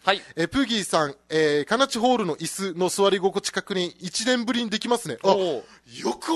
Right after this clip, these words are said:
Speaker 2: 覚えてるな、ゆいゆいさん。すげえ。
Speaker 1: あー、なんか。
Speaker 2: あの、そうそうそう。あ、ね、今回だから日曜日にある、
Speaker 1: はい。
Speaker 2: カナチホールの
Speaker 1: うん。
Speaker 2: 椅子、あの、前側の椅子。
Speaker 1: はい。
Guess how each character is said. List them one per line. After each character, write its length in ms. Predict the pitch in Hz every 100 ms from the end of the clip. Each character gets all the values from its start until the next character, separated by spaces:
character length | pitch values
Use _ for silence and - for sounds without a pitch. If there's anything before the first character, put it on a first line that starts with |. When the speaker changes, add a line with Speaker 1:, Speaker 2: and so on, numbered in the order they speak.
| 311
Speaker 2:
覚 140 | 285
え 40 | 269
て 120 | 233
る 60 | 196
な、 80 |
ゆ 180 | 185 196
い 40 | 196
ゆ 40 |
い 20 |
さ 120 | 170 143
ん。 40 |
す 200 | - 175
げ 160 | 254 226
え。 40 |
Speaker 1:
あ 300 | 170 202 220
ー、 40 | 220
な 120 | 285
ん 60 | 359
か。 560 | - 147 123 117 98 - -
Speaker 2:
あ 120 | 202
の、 200 | 208 190
そ 140 | 269
う 40 | 202
そ 140 | 214
う 20 |
そ 260 | 196 160 104
う。 60 | _ - - _ _ _ -
あ、 60 | 214
ね、 160 | 220
今 240 | 208 220 214
回 160 | 170
だ 60 | 151
か 80 | 143
ら 40 |
日 140 | 160
曜 100 | 202
日 120 | 165 143
に 40 |
あ 80 | 131
る、 300 | 160 135 98
Speaker 1:
は 160 | 131 113
い。 40 |
Speaker 2:
カ 80 | 190
ナ 80 | 214
チ 120 | -
ホ 300 | - 247 233
ー 40 |
ル 120 | 160
の 300 | 117 147 151
Speaker 1:
う 40 | 120
ん。 220 | 151 110 - - _ -
Speaker 2:
椅 80 | 220
子、 400 | - - 277 262 -
あ 100 | 170
の、 140 | 135
前 240 | 139 233
側 160 | 240 226
の 80 | 214
椅 60 |
子。 280 | 190 165 160 -
Speaker 1:
は 160 | 127
い。 80 | 98